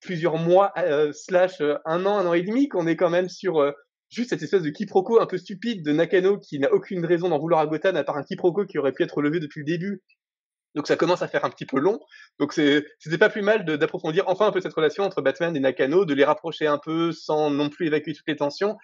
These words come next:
Donc au moins là-dessus, c'est satisfaisant. On sent que ça pourrait aller encore plus loin. Moi, j'attends vraiment des comics, euh, basés uniquement sur Nakano et, euh, sa, comment la manière dont sa relation, sa nouvelle relation avec les super-héros va influer sur sa, sur sa manière de gérer la ville, parce que là, pour l'instant, c'est un maire dont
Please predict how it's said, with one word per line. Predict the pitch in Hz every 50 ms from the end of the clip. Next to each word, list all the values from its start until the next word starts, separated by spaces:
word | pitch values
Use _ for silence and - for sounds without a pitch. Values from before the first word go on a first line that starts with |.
| _ _ _ -
Donc | 139 - -
au | - 202 196
moins | 190 202 220 233 226
là-dessus, | 208 180 180 - - 214 233 233 _ _ _ _
c'est | _ - - -
satisfaisant. | 143 170 160 - 160 165 202 190
On | - -
sent | - 208 214
que | - -
ça | 175 151
pourrait | - 156 151 143
aller | 143
encore | 143 156 - 147 - 151
plus | - - 147
loin. | 156 196 226
Moi, | 214 180 151
j'attends | 143 139 - 143 135
vraiment | 131 135 139 151 160
des | 143 131
comics, | - 151 143 165 175 - -
euh, | 135 143 139
basés | 127 139 139 135 156 - -
uniquement | 202 202 202 185 - 175 185 185
sur | 185 - - 160
Nakano | 147 147 143 - 160 151 160 160 160 - _ _ _ _ _ -
et, | 151 147 147
euh, | 127 117 110 110
sa, | - - 110 107 107 107 107 107 - _ _ _ _ _ _ _ _ _ _ _ _
comment | - 185 180 190 196 196
la | 180
manière | 175 180 175 190 190
dont | 170 160
sa | - 165 147
relation, | 147 151 147 147 - 185 175 156
sa | - 147
nouvelle | 160 180 185 190
relation | 175 170 170 156 -
avec | 175 160 -
les | 143
super-héros | - - - 147 143 147 143 160 170 160 139
va | 147 156 160 156 156 - -
influer | 151 - - - 160 151 156 151
sur | 156 - 135 120
sa, | - - 113 117 113 113 113 - - - _ _ _
sur | - - 139
sa | 147
manière | 147 151 151 147
de | 139
gérer | 127 131 135 131
la | 127 131
ville, | 139 214 247 -
parce | - 147 -
que | -
là, | 135 143
pour | - 147
l'instant, | 135 135 - - 147 151
c'est | - 139
un | 127 127
maire | 135 160 170 147
dont | 151